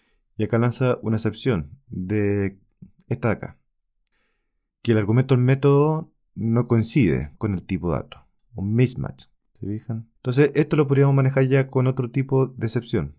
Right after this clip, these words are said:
No podemos manejar un try y un catch acá porque es a nivel de anotaciones. Esto se maneja por dentro en el framework. Lo que sí podríamos hacer manejo de excepciones, pero por otro lado, por otra parte.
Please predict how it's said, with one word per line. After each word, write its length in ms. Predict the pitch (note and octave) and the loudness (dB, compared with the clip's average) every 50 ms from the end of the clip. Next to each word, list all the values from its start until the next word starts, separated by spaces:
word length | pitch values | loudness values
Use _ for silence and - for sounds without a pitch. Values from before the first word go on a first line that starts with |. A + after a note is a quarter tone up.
| _ | _
No 200 | - G#2+ G#2 A2 | -6 -4 -4 -2
podemos 200 | G2+ A#2 B2 B2+ | 0 0 0 2
manejar 280 | B2+ B2+ C3 - C3+ B2+ | 2 0 0 0 2 2
un 100 | C3 C3 | 2 0
try 140 | - B2 C3 | 2 4 4
y 40 | C3+ | 4
un 60 | B2+ | 4
catch 260 | - - C3+ C3+ D3 | 4 2 0 0 0
acá 380 | C#3+ B2+ - D3 D3+ D#3+ E3+ E3+ - _ _ - | -2 0 0 0 2 0 0 -2 -6 _ _ -4
porque 840 | B2 A2 - - - A#2 A2+ A2 A2 A2 A2 G#2+ G#2+ G#2+ G#2+ A2 - - | -4 -4 -4 -2 -2 0 0 0 0 -2 -2 -4 -4 -6 -6 -8 -10 -6
es 100 | - G#2 | -2 0
a 60 | A#2 A#2 | 0 2
nivel 480 | A2+ A2+ A#2+ A#2+ B2 B2 A#2+ A#2+ A2+ | 2 2 4 4 4 2 2 0 0
de 580 | G#2+ A#2 A2+ G#2+ G2+ G2+ G2 F#2 F2 E2+ F#2+ G2+ - _ - | 0 0 2 2 2 2 0 0 0 -2 -2 -4 -8 _ -6
anotaciones. 760 | - G#2+ G#2+ G2 G2+ F#2 - - D3 A#2+ F2+ D2 C#2 - - - | -2 0 0 2 0 0 2 4 4 4 4 2 -2 -6 -10 -8
Esto 160 | C3+ - - | -4 -2 -2
se 100 | G#2 - | 2 2
maneja 240 | A2+ A2+ A#2 - A2 | 2 2 2 0 -2
por 140 | - F#2 F#2 | -4 -2 -2
dentro 560 | A2+ B2 G#2 D2+ - - - - D2+ E2+ - _ | 0 -2 -2 -2 -6 -12 -14 -14 -14 -14 -16 _
en 120 | - F#2 | -6 -6
el 60 | F#2 | -6
framework. 460 | - - D#2 D2 C2 - - - - _ _ _ - | -6 -6 -6 -6 -6 -8 -12 -16 -20 _ _ _ -6
Lo 120 | - A#2 | -4 -2
que 80 | G#2 A2+ | -2 0
sí 120 | A2 - C#3 | 0 0 2
podríamos 300 | - D3 C#3 C#3+ C#3 C3+ | 2 4 4 4 4 2
hacer 180 | C3 - C#3 | 2 2 2
manejo 360 | C3+ C3+ C3 C3+ C3 C3+ C#3 | 4 4 4 2 0 0 -2
de 80 | B2 B2 | -2 -2
excepciones, 540 | C3 C3+ A#2 - - C3 C3+ C3+ C#3 C#3+ C#3+ C#3+ _ _ | -2 -2 -4 -2 0 0 2 2 2 0 -2 -4 _ _
pero 400 | - B2+ A#2 B2 B2 B2 A#2+ - _ _ _ _ | 0 0 2 2 0 0 -2 -6 _ _ _ _
por 160 | - A#2 A#2+ | 4 6 6
otro 220 | B2+ C3+ C3+ C#3 C3+ | 6 6 6 6 6
lado, 300 | B2 G#2 E2 D2+ D#2 - | 6 6 4 4 2 4
por 100 | - B2 | 4 4
otra 160 | B2 - B2 | 4 4 2
parte. 400 | - A2+ G2+ - - - E2 D2 | 2 2 0 0 -2 -6 -8 -8